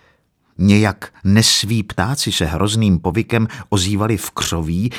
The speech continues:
bloudili po větvích a skrývali se v dutinách. Občas se rozpoutaly divoké honičky po celé zahradě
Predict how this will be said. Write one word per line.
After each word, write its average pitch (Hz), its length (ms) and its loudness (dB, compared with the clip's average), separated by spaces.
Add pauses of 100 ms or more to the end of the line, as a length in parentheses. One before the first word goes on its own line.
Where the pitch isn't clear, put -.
bloudili 98 500 2
po 87 160 -2
větvích 87 640 -2
a - 40 -6
skrývali 87 500 -2
se - 140 -2
v 98 100 -6
dutinách. - 640 -8 (600)
Občas - 400 -2
se - 260 0
rozpoutaly 82 580 0
divoké 85 460 0
honičky 87 480 0
po 85 140 -4
celé 92 300 -2
zahradě 82 520 -4